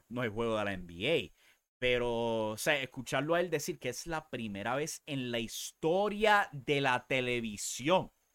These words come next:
de que un show de la lucha libre sea número uno para toda la semana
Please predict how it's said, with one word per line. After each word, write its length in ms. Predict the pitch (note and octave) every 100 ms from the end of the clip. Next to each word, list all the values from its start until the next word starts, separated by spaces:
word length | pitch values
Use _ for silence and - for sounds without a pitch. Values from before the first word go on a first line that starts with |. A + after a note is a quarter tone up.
| _ _ _ _ _ _ _
de 120 | B2+
que 120 | B2 A#2+
un 200 | D3+ F#3
show 420 | - - G3+ F3+
de 100 | D3+
la 100 | C3+
lucha 280 | C3 - B2
libre 200 | D#3 E3+
sea 200 | - C3+
número 300 | B2+ A#2+ G#2+
uno 200 | D3+ E3
para 260 | A#2+ G2+
toda 200 | - A2+
la 100 | D3
semana 500 | D3 C3+ B2 B2+ E2